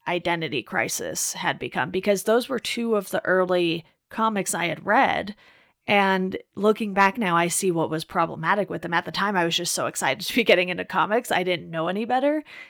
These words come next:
And I feel like that's kind of what this movie is. It's something that you can find a lot of things to pull out and enjoy, but then there are problems with it as well.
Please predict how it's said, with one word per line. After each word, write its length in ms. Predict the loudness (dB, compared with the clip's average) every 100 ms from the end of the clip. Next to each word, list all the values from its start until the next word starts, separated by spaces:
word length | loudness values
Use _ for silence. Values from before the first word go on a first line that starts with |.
| -8
And 140 | 0
I 60 | 2
feel 180 | 4 4
like 160 | 4
that's 200 | 2 -4
kind 440 | -10 -6 -2 2 2
of 320 | 2 -2 -12 _ _
what 400 | -6 4 4 4
this 240 | 2 2 0
movie 440 | 2 4 4 2
is. 420 | 0 -2 -4 -6 -4
It's 440 | 0 2 2 -4 -4 -12 -20 _ -8
something 580 | 0 0 4 2 2
that 340 | 2 2 2 -2 _ _ -8
you 200 | -6 -4
can 440 | -2 2 2 0
find 380 | 0 0 0 0
a 100 | 0
lot 180 | 2 2
of 120 | 2
things 280 | -4 -4 -4
to 340 | -2 2 2
pull 280 | 0 -2 2
out 220 | 4 4 0
and 140 | -6
enjoy, 500 | -8 -2 4 6 6
but 200 | 2 0
then 180 | -2 0
there 240 | 0 0
are 320 | 2 2 0 -6 -18 _ _ _
problems 580 | -4 6 6 6 0 -2
with 160 | -6 -4
it 120 | -4
as 240 | -4 -4
well. 400 | 0 0 0 -4